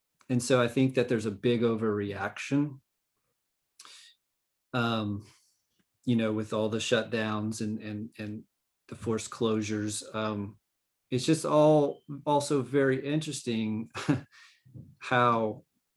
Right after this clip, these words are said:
<laughs> gotta mention the Great Reset, how the Great Reset is, uh, n-, being spoken about and t-, and talked about, and, and they're telling us what the fourth industrial revolution is, and the Great Reset is,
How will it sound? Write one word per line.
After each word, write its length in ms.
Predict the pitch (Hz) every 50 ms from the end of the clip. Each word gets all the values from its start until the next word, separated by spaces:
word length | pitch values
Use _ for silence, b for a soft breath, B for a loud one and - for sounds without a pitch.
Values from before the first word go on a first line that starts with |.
| _ _ -
<laughs> 540 | - - - - - _ _ _ _ -
gotta 240 | - 139 135 139 135
mention 400 | 131 135 139 135 135 - 135 127
the 60 | 127
Great 280 | 117 123 131 123 123 120
Reset, 480 | 131 147 151 - 110 107 104 120 - - _
how 260 | - 117 123 120 120
the 80 | 113 120
Great 360 | 107 104 123 127 127 123 113
Reset 500 | 120 131 139 139 - - 120 113 113 110 - b b b b b b b _ _
is, 420 | - 113 117 113 110 110 107 - - _ _ -
uh, 380 | 117 110 110 107 104 101 101 107 110
n-, 220 | 107 117 131 - - - - _ _ - 123 120 123 123 - -
being 220 | 139 131 123 113
spoken 420 | - - - 131 117 104 - 117 110
about 440 | 104 107 110 107 107 104 117 113 -
and 360 | - 110 107 110 107 104 101 -
t-, 80 | -
and 260 | - - 127 117 110
talked 220 | - 135 120 117 -
about, 220 | 120 117 117 113 113
and, 120 | 107 113
and 240 | - 110 107 107 107 - b b b b
they're 100 | 131 131
telling 300 | 131 165 165 165 165 156
us 140 | 147 143
what 100 | - 147
the 60 | 117 127
fourth 260 | - 143 127 127 127
industrial 420 | 120 113 113 113 - - 113 110
revolution 500 | 110 107 104 110 107 110 107 - - 110
is, 400 | 123 165 175 147 135 131 131 - - _ _ b b b b b b b b b b b b b -
and 120 | 113 110
the 60 | 113 107
Great 200 | 123 120 120 117
Reset 400 | 117 123 117 - 113 113 113 117
is, 520 | 131 147 147 123 113 110 107 107 - -